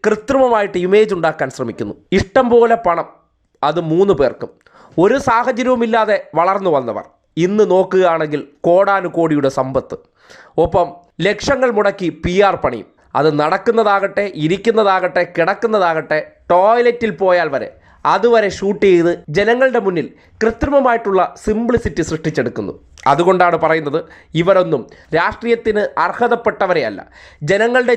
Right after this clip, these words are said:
ജീവിതങ്ങളെക്കുറിച്ച് ഒരു ധാരണയുമില്ലാതെ ഡയലോഗ് അടി കൊണ്ട് കാര്യങ്ങൾ നേടിയെടുക്കാനും ഫോട്ടോഷൂട്ട് കൊണ്ട് ജനങ്ങളുടെ മുന്നിൽ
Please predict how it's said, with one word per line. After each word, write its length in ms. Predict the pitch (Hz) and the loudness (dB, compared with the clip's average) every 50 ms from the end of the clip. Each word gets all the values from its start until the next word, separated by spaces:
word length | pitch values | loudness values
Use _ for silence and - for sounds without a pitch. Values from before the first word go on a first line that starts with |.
| 185 170 | -2 -2
ജീവിതങ്ങളെക്കുറിച്ച് 760 | 208 220 233 240 233 247 240 247 240 226 226 214 208 202 - 226 202 208 | -4 -2 0 0 0 2 2 2 2 2 2 0 -2 0 0 2 4 4
ഒരു 120 | 226 247 254 190 196 | 4 4 2 2 0
ധാരണയുമില്ലാതെ 680 | 220 220 220 226 220 202 185 156 143 123 113 104 107 - - - - - - - _ _ - 147 156 | 0 0 0 0 -2 -2 -2 -2 -2 -2 -4 -4 -6 -10 -16 -18 -20 -20 -20 -20 _ _ -4 0 2
ഡയലോഗ് 480 | 196 214 233 262 262 285 285 269 247 | 4 4 4 4 4 4 4 2 2
അടി 100 | 262 240 240 | 0 0 2
കൊണ്ട് 180 | 233 226 220 220 208 - | 0 2 0 0 -2 0
കാര്യങ്ങൾ 400 | 208 202 220 220 233 233 226 233 220 196 | 0 0 0 0 0 0 2 0 2 2
നേടിയെടുക്കാനും 680 | 196 208 220 214 220 202 185 175 175 - 139 123 113 - - - - - _ - | 2 2 2 2 0 0 -2 -2 -2 -2 -4 -4 -4 -10 -14 -20 -20 -14 _ 0
ഫോട്ടോഷൂട്ട് 680 | 208 214 247 254 - 285 277 269 - 269 262 208 - - | 2 2 2 2 2 0 0 2 0 0 0 0 0 0
കൊണ്ട് 160 | 240 240 226 220 175 | 0 0 0 0 0
ജനങ്ങളുടെ 400 | 208 214 226 233 254 254 240 240 220 | 0 0 0 0 0 0 0 0 -2
മുന്നിൽ 200 | 214 214 208 196 | -2 0 -2 -2